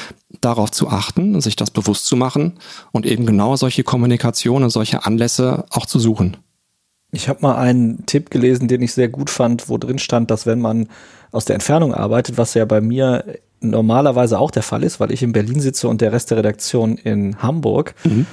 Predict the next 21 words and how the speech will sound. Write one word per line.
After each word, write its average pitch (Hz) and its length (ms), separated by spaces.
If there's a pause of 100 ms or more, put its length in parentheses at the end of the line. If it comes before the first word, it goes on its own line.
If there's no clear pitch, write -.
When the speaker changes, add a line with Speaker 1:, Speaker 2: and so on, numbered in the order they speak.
(120)
Speaker 2:
Und 113 180
da 117 100
habe 135 160
ich 127 100
den 117 180
Tipp 165 220
gelesen, 135 460
dass 120 200
man 123 160
sich 123 240
mit, 117 320
äh, 117 320
den 113 200
Kollegen 131 480
regelmäßig 127 680
auf - 160
einen 127 80
Kaffee, 117 560
selbst 127 360
wenn's 127 260
nicht - 320